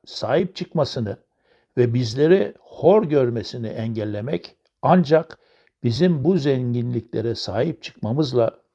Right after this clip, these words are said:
mümkün olacaktır. Bu görev de bize düşmektedir. Çünkü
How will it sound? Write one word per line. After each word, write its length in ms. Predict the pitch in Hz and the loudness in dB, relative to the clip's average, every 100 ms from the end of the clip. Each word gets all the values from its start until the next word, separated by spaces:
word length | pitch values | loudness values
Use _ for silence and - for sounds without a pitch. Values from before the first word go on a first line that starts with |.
| - | -6
mümkün 480 | 127 120 - 143 - | -4 -4 -6 -6 -4
olacaktır. 720 | 113 117 107 110 - - _ _ _ _ _ _ _ _ - | 0 0 0 -4 -8 -20 _ _ _ _ _ _ _ _ 2
Bu 180 | 202 | 4
görev 400 | 180 151 135 113 | 6 6 6 2
de 260 | 120 147 - _ _ 123 | 0 -2 -4 _ _ -12
bize 480 | 107 110 110 165 | -6 -4 0 0
düşmektedir. 800 | 117 92 104 95 - 113 101 - _ _ _ _ _ _ _ - | 0 -8 -10 -12 -4 -4 -4 -14 _ _ _ _ _ _ _ -2
Çünkü 640 | 175 190 180 143 - | 2 2 2 -4 -6